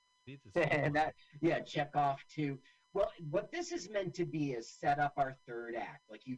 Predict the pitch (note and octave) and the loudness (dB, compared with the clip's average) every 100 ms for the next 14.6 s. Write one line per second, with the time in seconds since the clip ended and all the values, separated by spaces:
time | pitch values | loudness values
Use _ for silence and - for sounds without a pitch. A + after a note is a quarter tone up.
0 | - C3 D3 E3 D#3 F#3 - A#3 C4+ - | -2 2 2 2 2 2 -2 -6 -6 -6
1 | - - C3+ G#2+ - A#2 D3+ D3 A#3 B3 | -6 -2 -2 -2 -6 -6 -6 -6 -8 -2
2 | G3 C#3+ - C#3+ - C#3 C3+ B2 A#2 G#2 | -2 -2 -2 -2 0 -2 -2 -4 -8 -8
3 | F2+ F2 D#2+ E2+ _ _ _ _ _ _ | -8 -12 -20 -20 _ _ _ _ _ _
4 | - B2+ - E3+ D#3 D#3+ D#3 _ _ _ | -20 -10 0 2 2 0 -4 _ _ _
5 | _ _ _ C#3 C3+ - E3+ D#3 - D3+ | _ _ _ -4 -2 -2 0 0 2 -2
6 | - - - E3 E3+ - - G3+ D#4+ A#3 | -2 -6 0 2 2 -2 -2 2 2 2
7 | G#3 F#3 F#3 E3+ E3+ E3+ - D3 E3 D3 | 4 4 4 4 4 2 0 0 2 2
8 | C#3 C#3 B2+ - - G2+ A2+ C3 - C#3 | 2 2 0 -4 -4 -4 -2 -6 -6 -8
9 | C#3 - B3 F#3+ D3+ C#3+ B2 B2 G2 D#2 | -6 0 0 0 -4 -8 -14 -10 -8 -10
10 | C#2+ _ _ _ _ - B2 C#3 D3 - | -14 _ _ _ _ -4 0 2 0 0
11 | F3 D#3 D3 C3+ B2 G#2+ - _ _ _ | 0 2 2 2 2 -2 -10 _ _ _
12 | - - C#4+ A#3 C4 C4+ C4 D#4 C#4 B3+ | -2 2 2 0 0 0 0 0 0 -2
13 | - D4 F4 D#4+ - C#4+ - D#4 D#4 - | -2 0 2 2 0 0 0 -2 -2 -2
14 | E4 F#4 F#4 F4 - F4+ | 0 2 2 2 0 -2